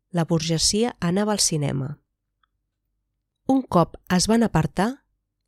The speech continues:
el cinema va trobar el seu públic entre les classes més baixes, establint-se a fires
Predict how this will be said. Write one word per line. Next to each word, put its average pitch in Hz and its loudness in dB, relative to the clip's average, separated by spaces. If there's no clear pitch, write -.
el 170 0
cinema 196 0
va 190 0
trobar 160 -2
el 160 -2
seu 196 0
públic 247 -2
entre 175 -2
les 165 -2
classes - -2
més 196 -2
baixes, 139 -4
establint-se 180 0
a 165 -4
fires 269 -2